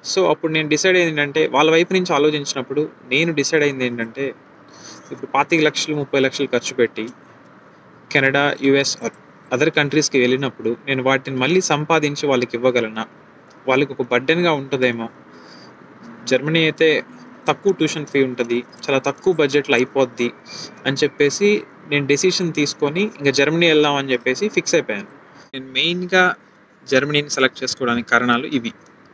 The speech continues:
ఒకటి, తక్కువ cost, and రెండోది, నేను mechanical engineer కాబట్టి opportunities బాగుంటాయి అని చెప్పేసి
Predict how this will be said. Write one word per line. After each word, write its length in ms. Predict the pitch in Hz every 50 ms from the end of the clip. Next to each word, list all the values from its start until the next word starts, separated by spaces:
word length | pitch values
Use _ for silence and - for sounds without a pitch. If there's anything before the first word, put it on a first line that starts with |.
| - - -
ఒకటి, 500 | 117 - 120 - 120 113 110 107 104 - - - - - _ - - _ _ _ -
తక్కువ 220 | 113 - - 135
cost, 400 | 127 - 151 165 190 - - - - - - - - - - - - - - 120
and 80 | 120 113
రెండోది, 460 | 117 120 123 123 123 120 139 165 180 - - - -
నేను 120 | 123 120
mechanical 480 | 117 113 110 - 127 120 127 120 120 117
engineer 300 | 113 117 117 113 113 113
కాబట్టి 460 | 107 107 104 104 107 - - 170 185 226 - - - - - -
opportunities 600 | 117 113 - 123 120 - - 120 117 113 113 - - -
బాగుంటాయి 360 | 110 107 107 110 107 110 107
అని 120 | 104 104 101
చెప్పేసి 380 | 98 - - 104 104 - -